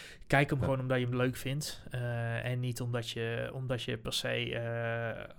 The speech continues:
Speaker 1: als filmsnob of als huiswerker in eerste instantie meteen een diepere laag achter wil vinden. Dat, eh, dat zou ik zeker niet doen bij deze film.
Speaker 2: Ja, die, eh, de-, nee, ik snap wel wat je bedoelt. Ik, ik, misschien heb ik dat de eerste keer ook wel gehad toen die film keek. En dat was vijftien jaar geleden of zo.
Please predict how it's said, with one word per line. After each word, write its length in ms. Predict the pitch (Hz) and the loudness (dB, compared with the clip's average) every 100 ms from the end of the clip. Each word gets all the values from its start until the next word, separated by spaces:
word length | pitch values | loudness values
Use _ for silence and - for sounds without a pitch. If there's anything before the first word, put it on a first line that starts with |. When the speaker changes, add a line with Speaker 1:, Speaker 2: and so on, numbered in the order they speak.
| - | -2
Speaker 1:
als 200 | 127 - | -2 0
filmsnob 760 | - 131 123 - - 127 120 - | 0 0 0 0 2 2 2 0
of 220 | 127 117 | -2 -2
als 300 | 127 123 117 | 0 0 0
huiswerker 840 | - 135 120 131 120 123 123 123 120 - - | 2 2 4 2 2 0 2 2 2 -10 -6
in 180 | 143 | -2
eerste 300 | 135 135 - | 2 2 0
instantie 400 | 139 - 139 120 | -2 0 0 0
meteen 280 | 131 131 131 | -2 -2 -2
een 100 | 127 | -2
diepere 280 | 123 117 127 | -4 -2 2
laag 300 | 123 120 117 | 6 6 6
achter 260 | 120 - 123 | -2 -2 -6
wil 160 | 113 | -6
vinden. 420 | 120 120 107 107 107 | -6 -8 -8 -10 -8
Dat, 280 | - 113 117 | -10 -8 -10
eh, 440 | 117 117 117 117 | -8 -8 -8 -6
dat 140 | 120 | -4
zou 160 | 117 131 | 0 0
ik 80 | 123 | 2
zeker 300 | 147 135 127 | 2 2 0
niet 140 | 120 | -2
doen 120 | 117 120 | -4 -8
bij 100 | 110 | -8
deze 200 | 107 - | -8 -10
film. 180 | - | 6
Speaker 2:
Ja, 140 | 120 110 | 8 8
die, 380 | 101 104 104 104 | 6 6 6 6
eh, 80 | 98 | 6
de-, 240 | 107 107 | 6 6
nee, 140 | 101 98 | 8 6
ik 80 | - | 8
snap 260 | 95 87 | 4 4
wel 280 | - 87 87 | 6 8 8
wat 180 | 85 - | 4 -2
je 60 | |
bedoelt. 400 | 80 73 78 80 | -4 -4 -4 -4
Ik, 140 | - - | -6 -6
ik, 220 | 107 90 - | 0 0 4
misschien 320 | 90 - 92 | 2 4 4
heb 100 | 85 | 6
ik 80 | 87 | 6
dat 140 | 82 | 2
de 60 | - | 2
eerste 260 | 101 85 - | -2 -2 0
keer 260 | 90 87 | 0 2
ook 160 | 90 - | 0 0
wel 140 | 82 | 0
gehad 200 | 71 78 | 2 -2
toen 160 | - 80 | 0 -2
die 100 | 71 | 0
film 240 | - 76 | -2 -4
keek. 260 | - 78 95 | -2 -4 -4
En 140 | - | -2
dat 140 | 85 - | -2 0
was 160 | 82 | -8
vijftien 380 | - 78 76 82 | -2 -4 -2 -2
jaar 180 | 78 76 | 0 0
geleden 320 | 78 82 76 | 0 2 0
of 80 | 76 | -2
zo. 280 | - 82 | -2 0